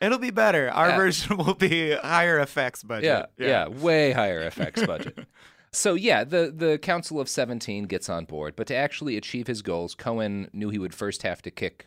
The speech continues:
Speaker 2: the British out of the Banda Isles.
Speaker 1: Okay.
Speaker 2: So there's a bunch of different islands they're concerned with and a lot of other trading ports, but he, he starts trying to really lock down the bandas. So two of the islands,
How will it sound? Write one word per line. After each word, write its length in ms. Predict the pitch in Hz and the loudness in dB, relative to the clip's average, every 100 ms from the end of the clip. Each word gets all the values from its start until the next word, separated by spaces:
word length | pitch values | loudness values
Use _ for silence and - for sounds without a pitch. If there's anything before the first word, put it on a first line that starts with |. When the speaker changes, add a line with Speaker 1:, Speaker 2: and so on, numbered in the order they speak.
| _ | _
Speaker 2:
the 60 | 92 | -8
British 340 | 104 95 - | -6 -4 -6
out 240 | - 82 - | -6 -6 -6
of 160 | 78 | -12
the 80 | 76 | -10
Banda 360 | 71 65 65 - | -10 -10 -12 -14
Isles. 380 | 131 - 104 104 | -14 -12 -8 -8
Speaker 1:
Okay. 140 | 98 _ _ _ | -10 _ _ _
Speaker 2:
So 140 | - 127 | -10 -2
there's 160 | 151 | 0
a 60 | 156 | 2
bunch 320 | 123 151 - | 4 2 2
of 80 | 120 | 0
different 300 | 123 123 101 | 0 0 -2
islands 340 | 95 87 85 | -2 -4 -4
they're 160 | 92 87 | -6 -6
concerned 460 | 85 80 - 76 | -8 -12 -10 -10
with 120 | 76 78 | -10 -12
and 80 | 78 | -10
a 20 | |
lot 140 | 78 | -8
of 100 | 80 | -8
other 120 | 76 78 | -10 -14
trading 360 | - 78 71 | -12 -12 -14
ports, 320 | - 71 64 | -16 -18 -18
but 160 | - 87 | -18 -12
he, 200 | 101 101 | -10 -10
he 140 | 104 107 | -8 -10
starts 340 | - 101 92 | -4 -2 -2
trying 240 | - 92 82 | -6 -6 -4
to 60 | |
really 180 | 80 78 | -6 -8
lock 320 | 76 76 - | -2 -4 -4
down 220 | 78 71 | -10 -12
the 60 | 69 | -12
bandas. 540 | 71 69 67 - - - _ _ _ - | -10 -12 -12 -16 -16 -18 _ _ _ -4
So 140 | - | -4
two 380 | - - 214 185 | -4 -6 -2 -2
of 160 | 160 | -2
the 180 | 135 135 | -4 -4
islands, 480 | - 92 90 90 87 | -2 -2 -4 -6 -8